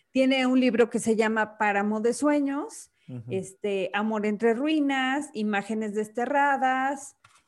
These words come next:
Speaker 1: este, Palabras en Reposo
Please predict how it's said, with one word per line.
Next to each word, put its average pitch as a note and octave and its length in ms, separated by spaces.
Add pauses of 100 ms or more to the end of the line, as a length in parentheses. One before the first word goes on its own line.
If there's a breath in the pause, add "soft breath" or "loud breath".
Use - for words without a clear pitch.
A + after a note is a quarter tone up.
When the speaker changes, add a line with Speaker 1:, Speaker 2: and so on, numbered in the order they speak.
Speaker 1:
este, F#3+ 1300
Palabras A3+ 480
en G#3+ 120
Reposo C#4+ 960